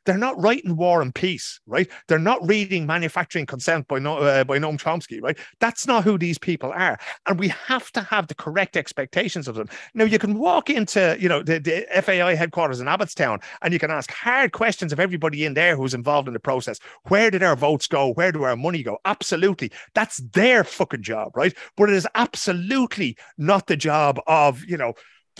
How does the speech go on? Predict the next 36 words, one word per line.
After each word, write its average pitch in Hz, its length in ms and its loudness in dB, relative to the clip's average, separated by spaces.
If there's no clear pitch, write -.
Seamus 180 440 2
Coleman 147 680 2
or 147 280 4
of 143 120 2
Harry 175 380 -2
Kane 151 520 -6
or 151 140 4
of 139 100 2
Erling 165 300 2
Haaland 160 340 2
to 147 80 -4
go 143 100 0
and 135 80 -4
explain 160 520 -2
these 143 180 -2
geopolitical 147 560 -2
things 135 220 -8
to 127 80 -10
me. 143 180 0
And 196 120 -2
frankly, 240 440 -2
I 247 100 2
don't 175 300 2
want 160 380 0
them 165 120 -2
to 131 80 -14
do 123 160 0
it. - 80 -6
I, 247 60 -4
if 208 200 0
a 175 100 0
player 262 280 0
decides 220 300 -4
to 165 60 -2
boycott 202 540 2
that, 143 160 0